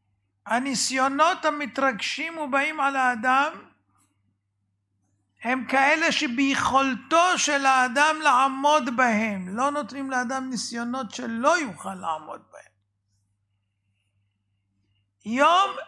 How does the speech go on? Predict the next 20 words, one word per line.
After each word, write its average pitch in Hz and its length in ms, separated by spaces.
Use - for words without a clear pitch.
עם 302 160
התמודדויות 269 1400
הוא 262 160
יום 339 380
הרבה 320 400
יותר 330 540
מוצלח 302 800
מיום 233 520
שהכל 254 520
הלך 240 280
חלק, 214 640
ללא 226 380
קשיים 277 640
וללא 262 420
הפרעות. 226 640
זה 240 200
מה 285 140
שאנחנו 285 380
בדרך 302 320
כלל 294 200